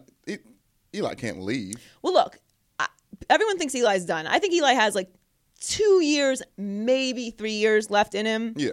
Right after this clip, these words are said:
Speaker 2: Not, like, high level. He didn't play great this year, but the, the rest of the team is pretty stinky also.
Speaker 1: Mm-hmm.
Speaker 2: So it's not all on Eli. Um, but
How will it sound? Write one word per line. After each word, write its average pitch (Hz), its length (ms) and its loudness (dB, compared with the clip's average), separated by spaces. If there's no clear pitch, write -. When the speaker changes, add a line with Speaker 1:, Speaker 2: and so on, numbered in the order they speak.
Speaker 2:
Not, 311 240 2
like, 311 160 0
high 220 300 2
level. 190 280 0
He 277 100 0
didn't 403 180 0
play 277 140 4
great 180 260 -2
this 160 180 -8
year, 170 200 -2
but 254 260 2
the, 539 60 -4
the 480 240 8
rest 480 140 0
of 480 60 -8
the - 40 -10
team 415 160 -2
is 370 80 -4
pretty 349 160 0
stinky 226 340 -4
also. 180 500 -2
Speaker 1:
Mm-hmm. 185 240 -6
Speaker 2:
So 233 440 4
it's - 160 -6
not 294 160 2
all 233 220 6
on 233 100 0
Eli. 170 380 0
Um, 202 640 2
but 196 540 6